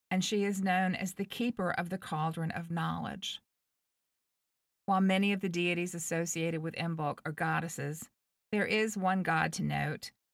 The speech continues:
and that is Faunus, the Roman god, who was similar in lore and tradition to the Greek god Pan. He was an agricultural god honored in a festival in mid-February,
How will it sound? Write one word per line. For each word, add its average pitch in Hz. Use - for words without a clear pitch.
and 185
that 170
is 165
Faunus, 170
the 185
Roman 185
god, 147
who 226
was 214
similar 190
in 185
lore 180
and 185
tradition 175
to 185
the 165
Greek 180
god 160
Pan. 190
He 196
was 190
an -
agricultural 190
god 151
honored 196
in 185
a 196
festival 165
in 170
mid-February, 156